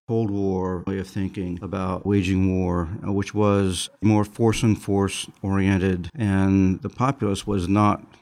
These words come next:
allegedly anyway, was not to play a major role in that sort of conflict. However, there were plenty of instances in Cold War thinking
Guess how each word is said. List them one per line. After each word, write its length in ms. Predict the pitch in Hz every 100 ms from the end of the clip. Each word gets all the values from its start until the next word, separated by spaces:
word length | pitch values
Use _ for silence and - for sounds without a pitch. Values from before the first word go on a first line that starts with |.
| _ -
allegedly 520 | 104 120 101 92 98
anyway, 340 | 110 92 90
was 140 | 92 85
not 220 | 107 104 _ -
to 260 | 101 98
play 160 | 90 110
a 40 |
major 260 | 98 101 92
role 420 | 87 107 104 92
in 160 | 98 90
that 140 | 90
sort 200 | - 98
of 100 | 90
conflict. 600 | - 98 98 - 95 _ _ 107
However, 500 | 113 135 113 107 104
there 80 | 113
were 80 |
plenty 220 | 107 123 113
of 100 | 85
instances 840 | 120 - 113 107 104 95 90 80
in 280 | - 123 120
Cold 260 | - 98 92
War 180 | 92 90
thinking 640 | 101 90 98 90 85